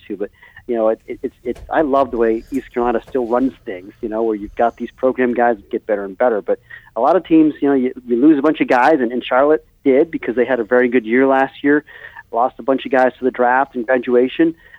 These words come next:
uh, as you would expect. And so they went out and just, you know, got a whole bunch of transfers and, and plugged them in there. And, and I think they did a very good job with it. That's why I think they're probably a,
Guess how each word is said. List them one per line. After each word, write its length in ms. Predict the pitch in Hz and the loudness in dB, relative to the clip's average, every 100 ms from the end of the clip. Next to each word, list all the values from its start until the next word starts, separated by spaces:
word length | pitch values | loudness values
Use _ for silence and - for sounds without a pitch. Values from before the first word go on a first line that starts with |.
| _ | _
uh, 320 | 120 113 110 113 | -2 0 0 0
as 180 | 123 113 | 0 0
you 120 | 117 | 0
would 100 | 117 | 0
expect. 520 | 107 - - 135 - _ _ - - _ 131 | -2 -8 -2 -2 -2 _ _ -20 -20 _ -4
And 340 | 131 135 127 | 0 0 0
so 80 | 143 | 2
they 80 | 175 | 4
went 160 | 240 | 4
out 160 | 180 214 | 2 0
and 80 | 185 | -4
just, 140 | 185 _ | -12 _
you 80 | 170 | -2
know, 120 | 180 - _ _ - | -2 -4 _ _ -2
got 160 | 147 | 0
a 80 | 147 | 2
whole 160 | 208 202 | 2 4
bunch 240 | 180 214 | 2 2
of 80 | 175 | -2
transfers 540 | - 131 110 110 107 | 2 2 0 -6 -10
and, 80 | 110 - | -12 -10
and 300 | 147 117 - | -6 -6 -6
plugged 240 | - 123 117 | -2 -2 0
them 140 | 120 | -2
in 140 | 117 | -2
there. 260 | 107 113 139 | -2 0 2
And, 100 | 123 | 0
and 220 | 131 120 - - - - | -2 -4 -6 -18 -20 -6
I 120 | - 180 | -2 2
think 140 | 165 | 2
they 80 | 131 | 4
did 120 | 120 | 2
a 40 | |
very 160 | 127 123 | 2 2
good 140 | 113 | 0
job 320 | 95 113 120 117 | 0 0 0 -4
with 160 | - | -14
it. 140 | - 113 | -14 -14
That's 180 | - | -8
why 220 | 120 113 107 | -2 0 -2
I 20 | |
think 240 | 120 107 | -4 -8
they're 200 | 113 104 - _ | -6 -6 -8 _
probably 460 | - 120 120 117 110 | -8 -4 -4 -4 -4
a, 200 | 107 | -4